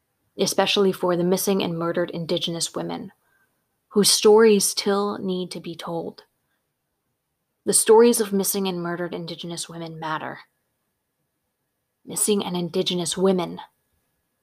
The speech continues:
matter. Thanks for listening to today's episode,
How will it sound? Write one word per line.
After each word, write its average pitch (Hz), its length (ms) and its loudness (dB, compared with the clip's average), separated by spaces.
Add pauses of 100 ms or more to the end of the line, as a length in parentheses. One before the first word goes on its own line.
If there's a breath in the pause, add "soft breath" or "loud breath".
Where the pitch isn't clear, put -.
(440)
matter. - 280 -12 (3250)
Thanks 240 400 -2
for 202 280 -2
listening 180 480 -4
to - 120 -14
today's 175 340 -6
episode, - 540 -10